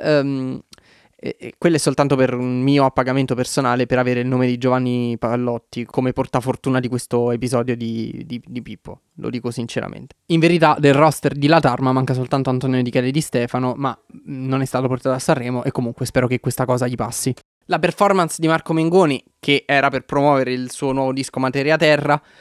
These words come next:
a parte il, quella bellissima con l'essenziale, con un arrangiamento orchestrale proprio s-, spettacolo, ha fatto, "Mi fiderò", ha portato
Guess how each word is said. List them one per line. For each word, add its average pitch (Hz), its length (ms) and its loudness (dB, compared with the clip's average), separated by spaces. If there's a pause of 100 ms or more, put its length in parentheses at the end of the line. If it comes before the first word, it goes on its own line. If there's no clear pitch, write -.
(120)
a - 100 -8
parte 131 520 -2
il, 120 760 -4
quella 120 240 -4
bellissima 127 500 -2
con 123 140 -4
l'essenziale, 127 640 -2
con 127 80 -6
un 123 120 -6
arrangiamento 123 520 -2
orchestrale 127 540 -6
proprio 127 280 -12
s-, - 120 -20 (520)
spettacolo, 135 800 -2 (400)
ha 160 40 0
fatto, - 280 -2
"Mi 143 140 -2
fiderò", 196 360 0 (140)
ha 139 120 2
portato 131 500 0